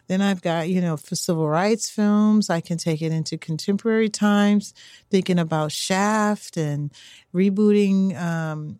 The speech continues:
that and Being Mary Jane. And, um, so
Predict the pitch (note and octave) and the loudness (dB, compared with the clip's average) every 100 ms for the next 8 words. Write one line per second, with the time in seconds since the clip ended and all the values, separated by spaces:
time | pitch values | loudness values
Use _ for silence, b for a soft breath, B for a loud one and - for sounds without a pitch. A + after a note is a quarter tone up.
0 | - F3 E3+ D#3+ F3 G3 G#3+ G#3 D#3+ D3 | -8 -2 0 2 0 2 0 0 0 2
1 | G3 G3 G3 F#3 D#3+ F3 F#3 G3+ G#3+ A3 | 4 4 4 0 -2 -2 0 2 2 2
2 | G#3 E3 D#3+ D#3 E3+ E3 D#3+ E3 - _ | 2 0 -4 -4 -4 -2 -2 -4 -8 _
3 | _ _ _ _ _ - - F#3 F#3 | _ _ _ _ _ -8 0 2 2